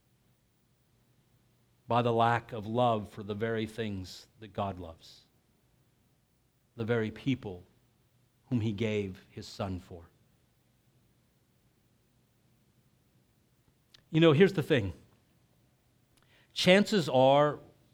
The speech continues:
after Jesus did this and he left the temple courtyard, or maybe even be-, before he left,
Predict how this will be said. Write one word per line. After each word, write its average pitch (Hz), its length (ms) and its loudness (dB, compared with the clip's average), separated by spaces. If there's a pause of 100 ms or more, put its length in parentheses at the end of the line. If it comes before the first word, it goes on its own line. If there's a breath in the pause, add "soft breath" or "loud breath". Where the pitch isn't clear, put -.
(100)
after 151 340 6
Jesus 139 520 0
did 139 240 0
this 151 180 2
and 139 100 2
he 139 120 4
left 127 340 2
the 147 60 0
temple 139 320 -2
courtyard, 143 520 0
or 127 60 -2
maybe 151 400 4
even 143 180 2
be-, 123 200 -4
before 147 400 2
he 139 120 0
left, 117 380 -2